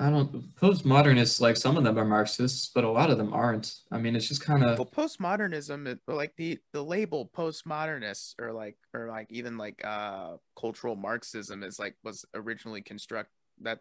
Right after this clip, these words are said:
Speaker 2: that term was init-, originally coined as, like, sort of like an anti-Semitic trope in Nazi Germany.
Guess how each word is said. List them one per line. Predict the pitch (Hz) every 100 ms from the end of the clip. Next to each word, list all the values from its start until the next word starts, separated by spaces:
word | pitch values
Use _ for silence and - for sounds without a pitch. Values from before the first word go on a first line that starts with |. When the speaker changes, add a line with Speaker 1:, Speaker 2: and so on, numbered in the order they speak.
| -
Speaker 2:
that | 120 -
term | 123 120
was | 110 110
init-, | 113 120 -
originally | 104 113 113 117 104
coined | - - 120 104 101
as, | 101 -
like, | 104 - _ _ _ _ _ -
sort | - 113 113
of | -
like | 110 104
an | 113 -
anti-Semitic | 113 113 - - 104 101 98 -
trope | - - 113 78 _ -
in | 101 101
Nazi | 98 101 -
Germany. | 85 123 104 101 76 -